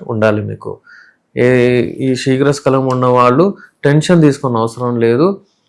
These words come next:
మళ్ళీ మళ్ళీ ఏంటంటే ఆ శీఘ్రస్ఖలనం ఉంటే అంగస్తంభన వైఫల్యం ప్రాబ్లం కూడా వస్తది. ఇవన్నీ రెండు ఇంటర్‌రిలేటెడ్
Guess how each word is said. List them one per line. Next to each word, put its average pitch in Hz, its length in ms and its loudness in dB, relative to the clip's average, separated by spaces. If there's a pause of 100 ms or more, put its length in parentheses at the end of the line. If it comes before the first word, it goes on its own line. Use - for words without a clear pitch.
(200)
మళ్ళీ 135 220 2
మళ్ళీ 151 240 4
ఏంటంటే 135 480 0
ఆ 143 100 2
శీఘ్రస్ఖలనం 139 720 0
ఉంటే 139 200 0
అంగస్తంభన 156 580 4
వైఫల్యం 135 480 0
ప్రాబ్లం 120 360 0
కూడా 135 160 2
వస్తది. 127 300 -4
ఇవన్నీ 139 440 2
రెండు 127 340 0
ఇంటర్‌రిలేటెడ్ 127 640 -2